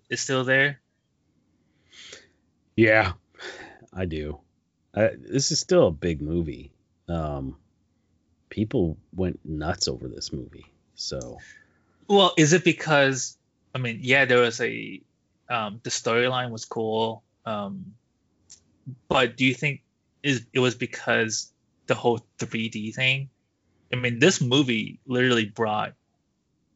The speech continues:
Speaker 1: three D back from, like,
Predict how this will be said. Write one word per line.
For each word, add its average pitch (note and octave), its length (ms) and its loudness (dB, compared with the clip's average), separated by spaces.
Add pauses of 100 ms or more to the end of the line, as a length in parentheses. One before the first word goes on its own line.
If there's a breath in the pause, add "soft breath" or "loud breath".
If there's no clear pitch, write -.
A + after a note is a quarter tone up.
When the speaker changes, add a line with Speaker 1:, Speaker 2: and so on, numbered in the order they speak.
(300)
Speaker 1:
three B2 340 4
D G#2+ 440 -2 (240)
back A2 460 0 (260)
from, G#2+ 240 -4
like, G#2+ 200 -10